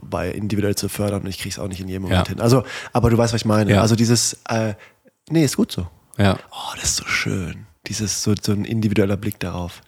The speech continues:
Speaker 1: Das ist so schön. Das ist auch wieder bei sich bleiben, es ist okay.
Speaker 2: Ja, vor allem Akzeptanz.
Speaker 1: Und
Speaker 2: Wie schön ist Akzeptanz, ne?
Speaker 1: Ja.
Speaker 2: Also wie, ähm,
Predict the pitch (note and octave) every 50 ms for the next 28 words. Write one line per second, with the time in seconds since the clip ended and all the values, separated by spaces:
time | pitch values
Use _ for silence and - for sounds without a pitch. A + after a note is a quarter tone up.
0 | _ - - - F#2+ - - F#2 - - G#2 F#2+ G2 F#2+ - G#2+ - A2 G#2 A2
1 | A2+ G2 A2 A2 G#2 G#2 A2+ - - - A2 G#2 G#2 A2 A2 G#2+ F#2+ - A#2 -
2 | - G#2+ - - A#2 G#2+ G#2 G#2+ A2 A2 - - C3 B2+ C3 - C#3 A#2+ A#2+ A#2+
3 | - - A#2+ - - - A2+ - A2+ C3 C#3 C3+ - - A#2 G#2+ - - A#2+ A#2+
4 | B2 A#2+ A2 - - A2+ - - - G#2+ - - C3+ C#3 B2 A2+ - - A#2+ B2
5 | C#3+ G2+ G2 - A2 G2+ A2 A2 G#2+ G#2 - - - - - - _ - A#2+ A2+
6 | A#2 A#2 A#2 A#2 A2+ - - A#2 G#2+ G#2+ G#2 G#2 G#2 G#2 G#2+